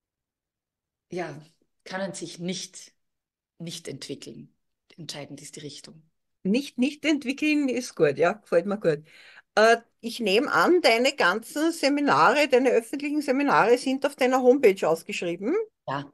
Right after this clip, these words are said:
Speaker 1: mhm.
Speaker 2: Das heißt,
Speaker 1: Ja.
Speaker 2: ich verlinke die Homepage, ich verlinke dein Facebook-Profil. Das machen wir uns dann noch aus, was alles verlinkt wird.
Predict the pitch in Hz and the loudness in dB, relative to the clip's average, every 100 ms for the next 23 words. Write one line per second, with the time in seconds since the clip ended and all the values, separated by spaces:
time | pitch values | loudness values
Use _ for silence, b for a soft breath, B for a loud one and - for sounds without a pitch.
0 | _ 156 190 233 - _ - - 277 - | _ -14 -8 -8 -8 _ 2 2 0 -6
1 | 349 294 294 294 294 - 311 240 277 320 | -4 -2 0 -2 -4 -6 0 2 2 0
2 | 285 320 285 - 277 277 285 277 - - | -4 -8 -6 -6 -2 0 -2 -4 -14 -20
3 | _ 226 220 277 262 277 349 349 _ 302 | _ 2 2 4 -2 0 -4 -6 _ -8
4 | 339 254 247 320 330 b b b _ - | -6 -2 0 2 -2 b b b _ 0
5 | - 247 220 226 302 277 - 247 247 196 | 2 4 2 4 0 0 4 4 6 6
6 | 202 339 220 220 247 214 240 - 254 240 | 4 2 0 0 2 0 -2 -4 -4 -4
7 | 294 - 349 370 | -6 -2 2 2